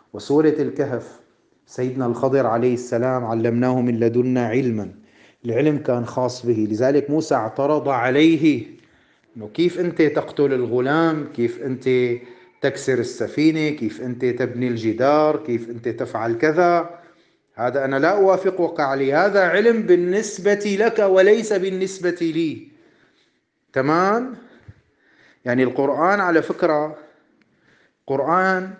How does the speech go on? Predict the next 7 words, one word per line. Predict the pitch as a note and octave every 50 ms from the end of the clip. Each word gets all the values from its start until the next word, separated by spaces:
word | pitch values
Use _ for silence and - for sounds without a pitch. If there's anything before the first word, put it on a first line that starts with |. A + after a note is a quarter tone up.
| - _ _ _ _ _ _
في | - - C3+ C3 C3 B2
سورة | - - E3+ F#3 F#3+ F#3 F#3+
الكهف | F3 E3 D#3+ F3 D#3+ D3+ D3+ D3 C3+ A#2+
بيّن | B2 F#3 G#3 G3+ F#3+ F3+
أنه | D#3+ D#3 D#3+ D3+ D3 D3
هناك | D3+ D#3+ F#3 G#3 A3 G#3 G#3+ - -
شيء، | - - - G#3+ G#3+ G3+ G3 - - -